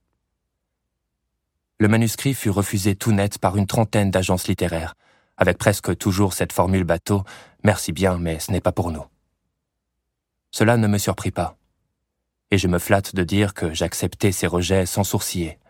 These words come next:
Un seul me blessa, et ce pour des raisons inattendues.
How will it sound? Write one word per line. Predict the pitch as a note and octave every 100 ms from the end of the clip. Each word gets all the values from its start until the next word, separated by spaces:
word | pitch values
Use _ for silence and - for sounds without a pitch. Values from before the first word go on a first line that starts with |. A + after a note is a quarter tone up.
| _ _ _ _ _ _ _ _ _ _ -
Un | A#2
seul | - A2
me | G#2 F#2+
blessa, | F#2 F2 F2+ F2 _ _ _ _ _ _ -
et | F2+
ce | G2+
pour | F#2 E2+
des | E2+ D#2+
raisons | E2+ E2 F2+
inattendues. | E2+ F2 - F2+ D#2